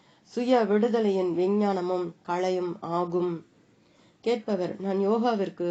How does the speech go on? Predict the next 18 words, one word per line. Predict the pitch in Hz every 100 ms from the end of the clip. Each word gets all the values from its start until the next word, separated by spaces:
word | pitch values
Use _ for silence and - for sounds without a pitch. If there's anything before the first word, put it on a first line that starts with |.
| 170
தகுதியானவன் | 180 196 208 180 165 170 180 -
அல்ல." | - 160 170 175 160 - _ _ _ _ _ - - - _ _ _ _ -
மகாராஜ், | 202 240 240 185 - -
"வேறு | 247 302
எதற்கு | 277 262 254 233
நீ | 202
தகுதியானவன்? | 185 190 196 185 170 165 165 156 -
நீ | 160 160
போவதும் | 151 147 170 175 202 208
வருவதும் | 185 180 202 240
இன்பத்தை | 220 220 220 240 233
நாடுவதும் | 220 220 214 220 262 233
நேசிப்பதும் | 226 226 214 180 175 170
வெறுப்பதும் | 175 - 175 175 - _ _ -
இவை | 175 165
எல்லாம் | 170 240 285 262
சுயமாக | 240 233 226 226 220 208
திணிக்கப்பட்ட | 196 196 196 - 180